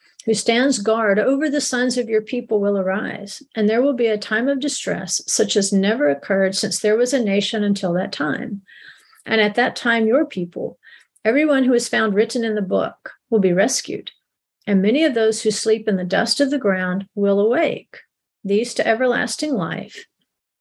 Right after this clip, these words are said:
but the others to disgrace and everlasting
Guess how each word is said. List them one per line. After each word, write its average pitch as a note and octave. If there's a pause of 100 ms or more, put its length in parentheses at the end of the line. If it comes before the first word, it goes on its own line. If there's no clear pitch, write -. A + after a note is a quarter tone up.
but G#3+
the G#3+
others A#3
to B3
disgrace G3 (120)
and A3
everlasting F3